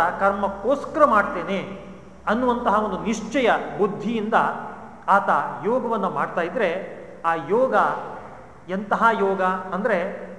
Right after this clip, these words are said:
ಕರ್ಮದಲ್ಲಿ ಇರ್ತಕ್ಕಂತಹ ಕುಶಲತೆ. ಯಾವ ರೀತಿಯ ಕುಶಲತೆ ಅಂದ್ರೆ, ಹಿಂದಿನ ಉಪನ್ಯಾಸದಲ್ಲಿ ಹೇಳಿದೆ, ಒಂದು ಕರ್ಮವನ್ನ ಚೆನ್ನಾಗಿ ಮಾಡುವುದು ಕುಶಲತೆ ಅಲ್ಲ,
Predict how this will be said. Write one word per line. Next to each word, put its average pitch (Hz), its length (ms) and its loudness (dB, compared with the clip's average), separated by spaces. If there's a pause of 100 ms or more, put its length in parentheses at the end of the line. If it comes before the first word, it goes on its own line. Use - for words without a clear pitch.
(140)
ಕರ್ಮದಲ್ಲಿ 233 720 4
ಇರ್ತಕ್ಕಂತಹ 214 840 0 (720)
ಕುಶಲತೆ. 220 520 0 (1300)
ಯಾವ 202 360 8
ರೀತಿಯ 254 360 2
ಕುಶಲತೆ 214 920 -2 (180)
ಅಂದ್ರೆ, 196 580 -2
ಹಿಂದಿನ 220 300 -2
ಉಪನ್ಯಾಸದಲ್ಲಿ 190 680 -2
ಹೇಳಿದೆ, 208 340 4 (1300)
ಒಂದು 233 260 0
ಕರ್ಮವನ್ನ 233 560 4 (220)
ಚೆನ್ನಾಗಿ 254 680 4
ಮಾಡುವುದು 226 520 0
ಕುಶಲತೆ 208 520 -4
ಅಲ್ಲ, 156 160 -2